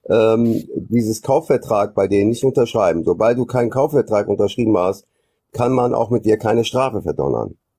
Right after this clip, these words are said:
Erst wenn du unterschrieben hast, dann werden die dich zwingen zu bezahlen. Und solange das nicht der Fall ist, äh, können sie auch niemanden bestrafen. Ein, denn eine Unterschrift ist eine freiwillige Entscheidung. Ja?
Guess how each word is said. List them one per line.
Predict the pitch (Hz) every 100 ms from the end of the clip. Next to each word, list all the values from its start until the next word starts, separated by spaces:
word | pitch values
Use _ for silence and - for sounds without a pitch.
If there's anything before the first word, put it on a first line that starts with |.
| _ _ _ _ _
Erst | 139 151 160 151
wenn | 143
du | 139
unterschrieben | 139 127 - 190 156 104
hast, | 95 135 - _ _ _ _
dann | 120 117
werden | 127 139
die | 143
dich | 139 -
zwingen | - 170 196 143 95 69 -
zu | - 98
bezahlen. | 95 - 85 71 55 - _ _ _ _ _ _ _ _
Und | 98
solange | 101 120 123 135 131
das | 127 127 139
nicht | 135 135
der | -
Fall | 120 117
ist, | 160 151 - - _ _ _ _ _
äh, | 110 113 104 104 95 - _
können | - 131
sie | 120
auch | 104
niemanden | 117 110 104 104
bestrafen. | 107 127 120 - 69 -
Ein, | - 104 98 104
denn | 110 110 101 95 _ _ -
eine | 110 123
Unterschrift | 180 180 143 - 127 -
ist | 123
eine | 123 120
freiwillige | - 127 139 143 135
Entscheidung. | 127 160 151 82 67 - _ _ _ _ _ _ _ -
Ja? | 107 131